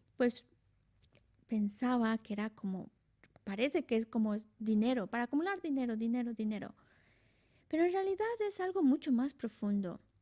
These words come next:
porque si vamos a la definición que aparece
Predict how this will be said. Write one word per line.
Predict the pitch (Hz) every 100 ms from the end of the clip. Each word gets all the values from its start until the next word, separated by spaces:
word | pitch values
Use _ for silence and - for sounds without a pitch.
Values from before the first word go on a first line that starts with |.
| _
porque | 233 240 269
si | 262
vamos | 285 370 427
a | 349
la | 285
definición | 240 226 226 220 - 262 254
que | 254
aparece | 226 - 202 196 240 285 - 220